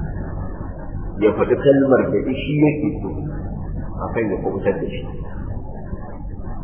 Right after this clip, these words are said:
Irin wannan ta yi ta faruwa a abin nan. Akwai lokacin da, a, Muhammad ibn Ahmad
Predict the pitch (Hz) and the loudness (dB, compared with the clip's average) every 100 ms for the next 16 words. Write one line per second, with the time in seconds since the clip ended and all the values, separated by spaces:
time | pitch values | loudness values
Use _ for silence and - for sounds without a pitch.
0 | - 143 135 135 131 123 135 139 139 139 | -6 4 8 10 10 8 8 10 10 8
1 | 139 127 113 117 107 101 - 98 98 98 | 6 8 8 8 10 8 6 0 -2 -2
2 | - - 120 120 120 123 131 123 113 107 | -4 2 4 4 4 2 2 -2 0 2
3 | 90 76 - - - - - - - - | 2 0 -4 -6 -6 -6 -4 -4 -4 -4
4 | - - - - - - 92 90 82 85 | -4 -6 -6 -4 -4 0 4 6 4 4
5 | - 131 127 123 117 117 117 113 | 4 6 8 6 6 4 4 2